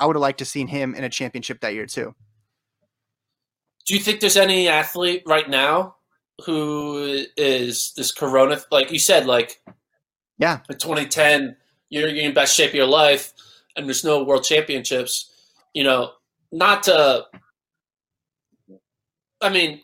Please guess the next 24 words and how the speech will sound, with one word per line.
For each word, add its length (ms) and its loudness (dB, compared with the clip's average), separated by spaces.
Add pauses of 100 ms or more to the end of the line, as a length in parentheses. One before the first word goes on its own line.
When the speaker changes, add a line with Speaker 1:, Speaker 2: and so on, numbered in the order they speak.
(140)
Speaker 2:
Carissa 260 2
Schweizer 380 2
is 100 -4
still 220 -2
very 260 2
young, 360 -4
right? 260 -2
So 220 2
it's 220 -4
not 240 -2
like, 360 0 (140)
I'm 120 -8
not 280 0 (360)
putting 220 0
an 80 2
end 180 2
to 100 -6
her 80 -4
career, 400 0
but 140 -4
you, 140 -4 (100)
I 100 4
think, 320 -2
like, 260 0